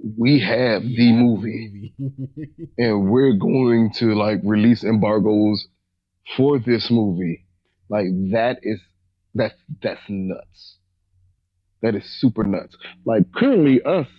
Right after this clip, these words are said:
Speaker 1: is at a hundred percent on Rotten Tomatoes.
Speaker 2: Jesus Christ.
Speaker 1: If you want to know how big this movie is going to be, once the reviews came out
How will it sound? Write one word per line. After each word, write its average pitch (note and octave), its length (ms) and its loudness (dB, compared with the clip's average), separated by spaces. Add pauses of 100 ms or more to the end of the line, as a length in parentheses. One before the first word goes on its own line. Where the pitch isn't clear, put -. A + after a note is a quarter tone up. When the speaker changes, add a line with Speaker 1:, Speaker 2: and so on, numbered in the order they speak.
(460)
Speaker 1:
is C3 200 2 (100)
at B2 200 0
a A2 100 -4
hundred B3 500 -2 (180)
percent - 640 0
on B2 160 -4
Rotten A2+ 280 -4
Tomatoes. - 420 -8 (160)
Speaker 2:
Jesus - 480 -20 (300)
Christ. E2+ 260 -20 (1160)
Speaker 1:
If - 220 -6
you D#3 200 4
want D3 260 0
to - 100 0
know G#2 300 0 (140)
how D#3 120 -6
big A2+ 300 0
this A2 140 -2
movie G#2+ 220 -4
is C#3 80 -10
going G#2+ 260 -6
to G#2 100 -4
be, - 300 -8 (840)
once D3+ 260 0
the D#3 120 2
reviews A#2 540 6
came C#3+ 300 0
out C#3 160 0